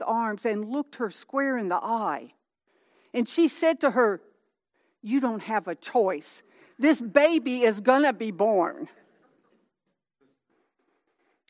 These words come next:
I love this story as a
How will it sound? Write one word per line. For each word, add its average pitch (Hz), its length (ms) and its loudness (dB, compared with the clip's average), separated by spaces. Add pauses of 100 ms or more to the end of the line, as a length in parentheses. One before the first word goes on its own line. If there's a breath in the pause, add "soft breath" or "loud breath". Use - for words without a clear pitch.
I 247 120 2
love 262 420 2
this 247 160 0
story 262 680 0 (240 soft breath)
as 262 260 2
a 247 240 6